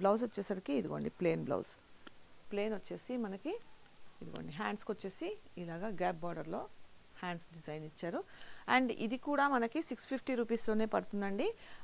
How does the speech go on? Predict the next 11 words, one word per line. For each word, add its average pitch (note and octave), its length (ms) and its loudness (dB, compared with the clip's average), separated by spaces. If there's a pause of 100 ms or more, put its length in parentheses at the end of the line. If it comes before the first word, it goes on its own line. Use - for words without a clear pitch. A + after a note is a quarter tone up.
(100)
యాక్చువల్‌గా D#4 340 6 (100)
చెప్పాలంటే C#4 560 6
ఈరోజు B3+ 260 6 (120)
వీడియో B3 240 4 (100)
మొత్తం C#4+ 260 2 (120)
కూడా B3+ 140 12 (120)
సిక్స్ - 240 -6
ఫిఫ్టీ B3+ 340 -2
స్పెషల్ A3+ 360 0
అని A3 120 0
చెప్పొచ్చండి. G3+ 560 -2